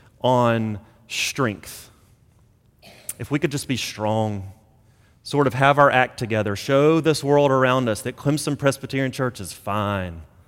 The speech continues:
We're great, actually. Put on our smiley faces, our nice suit, look good to the world around us. We tend to think that our witness is based on strength or buildings or, um,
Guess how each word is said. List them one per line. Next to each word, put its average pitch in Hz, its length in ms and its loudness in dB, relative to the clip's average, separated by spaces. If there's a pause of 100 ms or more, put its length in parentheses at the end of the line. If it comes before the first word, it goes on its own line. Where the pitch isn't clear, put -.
(280)
We're 170 140 0
great, 117 380 2
actually. 92 520 -6 (720)
Put 117 100 -6
on 107 140 -4
our 101 80 -2
smiley 101 380 -4
faces, 156 640 -2
our 107 100 -4
nice 101 220 -8
suit, 170 340 -2 (1200)
look 123 220 0
good 147 220 4
to - 80 -10
the 160 80 -2
world 160 200 2
around 156 280 2
us. 117 160 -4
We 131 120 -4
tend 185 380 0
to 190 60 2
think 196 320 -4
that 156 100 4
our 139 120 6
witness 160 460 0
is 127 120 -4
based 135 280 0
on 127 200 0
strength - 760 -2
or 117 340 0
buildings 123 800 2
or, 120 520 2 (300)
um, 110 540 2